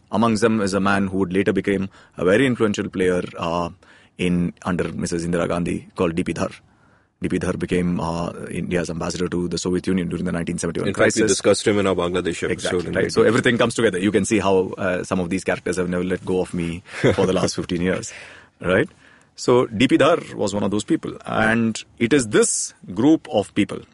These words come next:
Speaker 1: which is the Sadr-e-Riyasat Karan Singh, some of Sheikh Abdullah's own associates, including others.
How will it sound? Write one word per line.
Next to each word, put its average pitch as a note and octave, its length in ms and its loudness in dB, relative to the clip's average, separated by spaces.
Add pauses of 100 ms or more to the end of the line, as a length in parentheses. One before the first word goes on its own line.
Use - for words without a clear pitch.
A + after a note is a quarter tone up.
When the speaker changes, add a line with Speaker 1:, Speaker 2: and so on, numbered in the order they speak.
(1300)
Speaker 1:
which - 160 -8
is E2 400 -4 (520)
the D#2+ 300 -10 (500)
Sadr-e-Riyasat F2 600 0
Karan F2 220 -8
Singh, F#3 340 -2 (640)
some F#2+ 180 -2
of - 440 -4 (320)
Sheikh - 200 -2
Abdullah's F2 380 0
own C3 200 2
associates, C3 680 -2
including D#3 460 4
others. A2+ 520 4